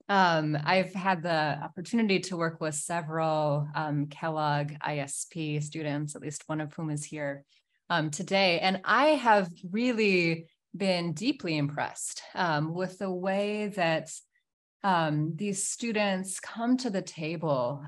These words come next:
asking big questions, relevant questions, um, asking questions to do with,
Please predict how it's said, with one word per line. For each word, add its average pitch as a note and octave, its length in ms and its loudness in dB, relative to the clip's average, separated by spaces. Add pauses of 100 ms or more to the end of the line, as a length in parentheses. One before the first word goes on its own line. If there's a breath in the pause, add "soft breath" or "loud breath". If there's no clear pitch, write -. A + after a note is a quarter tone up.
asking F3+ 560 -4
big G3 340 2
questions, D3 880 -4
relevant D#3 500 -2
questions, C#3 920 -8
um, D3 460 0 (520)
asking E3+ 340 -2
questions D#3+ 600 -2
to E3 100 -8
do E3 760 0
with, D#3+ 440 -2